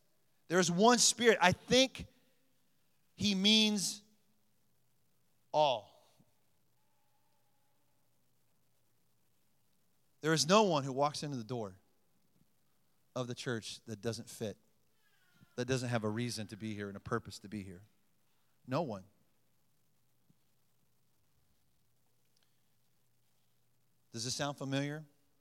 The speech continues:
We hold these truths to be self-evident, that all men are created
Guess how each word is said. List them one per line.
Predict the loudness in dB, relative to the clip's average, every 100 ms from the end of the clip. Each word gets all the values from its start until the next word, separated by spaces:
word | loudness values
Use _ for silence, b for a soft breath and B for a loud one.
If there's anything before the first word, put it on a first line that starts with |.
| _ _ _ _ _ _ _ _ _ _ _ _ _ _ _ _ _ _ _ _
We | -6 2
hold | 4 4
these | 2 -2 0
truths | 0 0 -2 -6
to | -8
be | -4
self-evident, | 0 0 0 -2 -2 -4 -10 -16 _ _ _ _ _ _ _ _ _ _ 4
that | 6 6 0 _ _ 2
all | 6 8 8 6 4 -4 -12
men | -4 0 0 -4 -10 -18 _ _ _ _ _ _ _ _ _ -8
are | -8
created | -6 -2 0 0